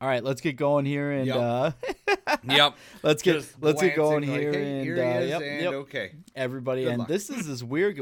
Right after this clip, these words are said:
Speaker 1: We have no idea how he
Speaker 2: <clears throat>
Speaker 1: got into this group. We're thinking he has to have won a Make-A-Wish. Um,
Speaker 2: Oh.
Speaker 1: Make-A-Wish type of thing, 'cause that's the only way I could probably get into that foursome.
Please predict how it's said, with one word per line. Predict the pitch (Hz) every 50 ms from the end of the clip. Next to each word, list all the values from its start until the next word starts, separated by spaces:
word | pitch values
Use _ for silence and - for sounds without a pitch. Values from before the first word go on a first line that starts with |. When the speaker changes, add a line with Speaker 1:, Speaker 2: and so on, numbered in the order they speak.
| 123 127
Speaker 1:
We | 139 147
have | 135 123
no | 127 127 127 131 147
idea | 160 156 147 139 143 143 123
how | 107 101 117 117 113
he | 113 -
Speaker 2:
<clears throat> | -
Speaker 1:
got | - 101 104 110
into | 113 107 104 117
this | 113 104 98 -
group. | - 98 98 107 131 139 - - _ _ _ _ _ -
We're | 113 120
thinking | 117 120 - - 170 196 202 202 - 160 156 170 170 185 - _ _ _ _ _ _ _ _ _ _ _ _ _ _ _ _ _ _
he | _ - 131 135 127
has | 113 110 139 139 139 143 139 -
to | - 131
have | 127 131 127 120
won | 117 117 120 123 123 123 120 120 120 123
a | 120 117 110 104
Make-A-Wish. | 104 107 113 117 - 104 92 92 87 87 - - - _ _ _ _ _ _ _ _ _ _ _ _ -
Um, | - 107 98 98 95 95 95
Speaker 2:
Oh. | 92 78 73 143 135 135 131 120 117 113 110 104 104 101 101
Speaker 1:
Make-A-Wish | 117 123 127 127 117 120 113 107 107 104 - -
type | - 113 101 95
of | - 95
thing, | - 104 98 92
'cause | 87 98
that's | 123 139 139 127
the | - 165 147
only | 120 123 123 135 143 143
way | 131 117 120 117 113
I | 107 104
could | 101 110 - -
probably | 110 101 98 95 92
get | 90 92 - -
into | 98 95 - 90
that | - - - -
foursome. | _ - - - - - - - - 110